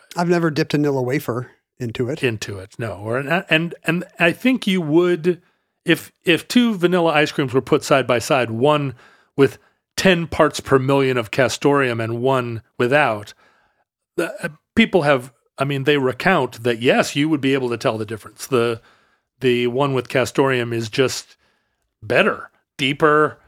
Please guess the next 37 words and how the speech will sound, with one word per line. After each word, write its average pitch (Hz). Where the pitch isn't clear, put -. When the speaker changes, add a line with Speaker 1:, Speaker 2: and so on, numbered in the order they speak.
Speaker 1:
and 131
more 135
Speaker 2:
Bigger, 139
Speaker 1:
more 147
Speaker 2:
deeper, 185
Speaker 1:
interesting. 131
Speaker 2:
more 165
productive. 135
Speaker 1:
Uh, 147
one 156
of 233
the, 160
one 165
of 208
the 170
reasons 143
that 127
they 131
stopped 135
using 120
it 117
in 113
foods 120
is 123
that 131
you 131
cannot 165
have 135
Castoreum 156
in 127
a 113
food 120
and 135
have 131
it 127
be 123
kosher -